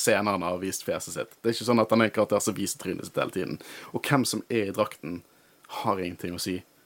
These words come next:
Vi v-, elsker Vader. Hvem er Vader? Hvilken skuespiller er Vader,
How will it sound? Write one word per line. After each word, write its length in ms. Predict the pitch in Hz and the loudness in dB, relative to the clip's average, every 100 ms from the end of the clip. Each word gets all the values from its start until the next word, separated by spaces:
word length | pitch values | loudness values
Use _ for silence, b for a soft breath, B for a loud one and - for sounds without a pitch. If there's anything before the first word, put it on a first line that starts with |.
| - | 2
Vi 140 | 127 113 | 4 4
v-, 140 | - - | 2 4
elsker 420 | 117 120 - 120 | 2 2 4 4
Vader. 300 | 117 113 87 | 4 2 0
Hvem 240 | - 180 165 | 0 4 6
er 60 | |
Vader? 300 | 151 143 - - _ _ _ _ | 6 4 2 -10 _ _ _ _
Hvilken 320 | - 196 175 165 | -2 0 4 2
skuespiller 460 | - 151 - 135 | 4 2 4 6
er 80 | 127 | 6
Vader, 320 | 120 110 67 | 6 4 2